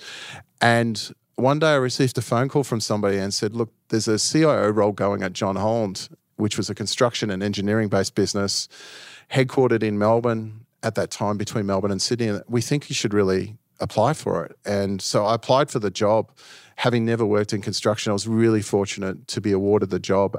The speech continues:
And that sort of gave me a whole different perspective. And I really enjoyed the two roles I've had in my career have been my time at Microsoft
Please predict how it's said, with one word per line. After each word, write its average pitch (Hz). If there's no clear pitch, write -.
And 107
that 120
sort -
of 98
gave 113
me 113
a 98
whole 120
different 104
perspective. 104
And 104
I 104
really 127
enjoyed 107
the 107
two 113
roles 107
I've 95
had 101
in 101
my 95
career 101
have 101
been 110
my 98
time 104
at 90
Microsoft 92